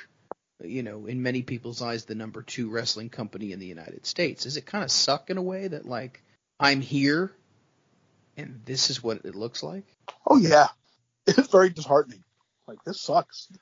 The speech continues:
Speaker 1: Right.
Speaker 2: Just
Speaker 1: It, it has to, because it's, you know, you literally, when you think about your career, you went from, you know, driving the rings to setting up the rings to being a beat-up guy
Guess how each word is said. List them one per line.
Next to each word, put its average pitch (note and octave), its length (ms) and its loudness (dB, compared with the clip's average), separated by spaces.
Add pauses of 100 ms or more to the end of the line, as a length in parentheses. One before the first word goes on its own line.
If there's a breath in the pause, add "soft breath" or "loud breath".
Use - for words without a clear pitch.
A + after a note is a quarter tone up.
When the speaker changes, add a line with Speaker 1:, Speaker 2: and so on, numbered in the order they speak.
(140)
Speaker 1:
Right. B3+ 380 2
Speaker 2:
Just - 200 -14 (240)
Speaker 1:
It, F3 200 -6
it F#3+ 120 0
has C4 360 -2
to, B2+ 300 -6
because C3+ 380 -4
it's, - 340 -12 (640)
you C#3 320 -6
know, D3 60 -2
you C3+ 160 -6
literally, F3 520 -4
when C3 160 -8
you C3 140 -8 (140)
think G3+ 220 -4
about C3+ 280 -2
your B2+ 140 -4
career, E3+ 520 -4 (340 soft breath)
you F3+ 260 -2
went D3 380 -4
from, A#2+ 680 -6 (580)
you C3 100 -10
know, G#2+ 120 -8
driving D#3 540 2
the F3 80 -2
rings A2 640 -8
to - 100 -10
setting C#3+ 340 0
up G3+ 180 -4
the A#2+ 80 -4
rings E2+ 560 -14 (300)
to C3 640 -2 (880)
being D#3 300 2
a B2+ 60 0
beat-up C#3 580 0
guy F2+ 500 -8